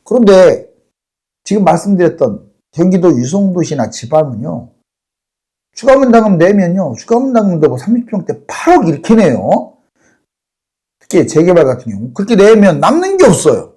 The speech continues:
고분양, 분양권. 그러니 마피가 나오죠. 광역시, 지방 같은 경우는 혁신도시, 기업도시 많이 들어봤죠. 이거 꽤 연차됐어요, 얘들. 그때는 신축이었는데 지금 준신축이 됐는데 얘들이 좀 위험하고,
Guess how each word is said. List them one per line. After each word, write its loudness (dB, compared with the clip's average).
고분양, 2
분양권. -2
그러니 2
마피가 0
나오죠. -6
광역시, 0
지방 0
같은 -2
경우는 -8
혁신도시, -8
기업도시 0
많이 -2
들어봤죠. -2
이거 -2
꽤 4
연차됐어요, -2
얘들. -4
그때는 -2
신축이었는데 -4
지금 -4
준신축이 -2
됐는데 0
얘들이 -4
좀 -4
위험하고, -2